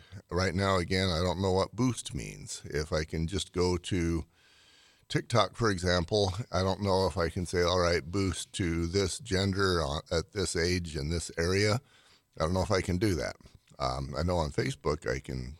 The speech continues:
I can do those sorts of things, but I don't know how that works on TikTok, TikTok and Instagram. And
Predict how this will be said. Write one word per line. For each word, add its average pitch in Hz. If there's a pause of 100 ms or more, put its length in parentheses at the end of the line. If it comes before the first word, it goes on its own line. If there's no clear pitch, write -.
I 69
can 76
do 67
those 52
sorts -
of -
things, 76
but -
I 65
don't 78
know 71
how 69
that 69
works 71
on 64
TikTok, - (160)
TikTok -
and 71 (100)
Instagram. 65 (1800)
And 127